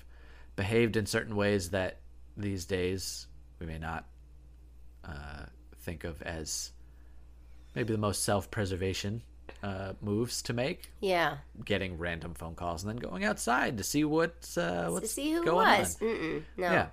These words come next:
Speaker 1: but,
Speaker 2: Hey,
Speaker 1: uh,
Speaker 2: listen, guys. If you start getting weird phone calls where someone says, "I left something for you outside," mm,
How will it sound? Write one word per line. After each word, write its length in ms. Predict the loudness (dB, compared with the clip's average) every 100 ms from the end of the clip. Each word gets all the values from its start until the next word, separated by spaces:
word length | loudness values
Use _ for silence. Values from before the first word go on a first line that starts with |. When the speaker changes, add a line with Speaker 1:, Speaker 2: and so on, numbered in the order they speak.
| -4
Speaker 1:
but, 260 | 2 2 2 6
Speaker 2:
Hey, 120 | 8
Speaker 1:
uh, 40 |
Speaker 2:
listen, 220 | 8 6
guys. 340 | 4 4 2 -4
If 120 | -6
you 160 | -4 -2
start 240 | 2 0 2
getting 300 | 0 0 0
weird 280 | -2 -2
phone 260 | -2 -2 0
calls 460 | -2 -4 -4 -10 -14 -16 -18 -8
where 140 | -4 -2
someone 380 | 0 2 2
says, 440 | 0 0 0 -2 -8 -14 -18 -18 -20 -20 -18 -12
"I 180 | -10 -8
left 260 | -8 -8 -10
something 420 | -10 -10 -12 -14
for 220 | -14 -12 -10
you 180 | -10 -12 -12
outside," 1000 | -4 -4 -2 -6 -10 -12 -14 -16 -18 -18 -18 -18 -18 -18 -18 -18 -18 -18 -14
mm, 60 | -6